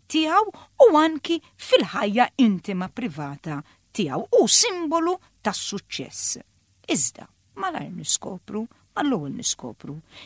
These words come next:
illi Earl Brooks għandu ħajja sigrita. Dan huwa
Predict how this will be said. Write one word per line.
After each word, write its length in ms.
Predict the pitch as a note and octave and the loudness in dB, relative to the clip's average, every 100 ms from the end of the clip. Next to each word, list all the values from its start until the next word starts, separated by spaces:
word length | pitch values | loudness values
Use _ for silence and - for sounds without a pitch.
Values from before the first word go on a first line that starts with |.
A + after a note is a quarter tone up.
| - | -6
illi 180 | G#3 G#3 - | 0 0 0
Earl 300 | F#4 F4 F#3 | 0 0 0
Brooks 640 | C3+ F#3 G3+ - - - G#3 _ _ - | -2 -4 -6 -4 2 2 0 _ _ -6
għandu 440 | B3+ D4+ D4+ C#4+ E4 _ _ _ - - | -2 0 -2 -4 -6 _ _ _ -18 -10
ħajja 420 | G#3 F#3 F3 F#3 F#3 _ _ | -8 -8 -8 -8 -10 _ _
sigrita. 720 | - - D#3 C#3+ C3 - - A#2 _ _ _ _ - - - | -6 -4 -4 -6 -10 -12 -16 -18 _ _ _ _ -20 -20 -4
Dan 320 | A3 F4+ A#3 | -2 2 2
huwa 300 | D#3 C#3 | 2 -6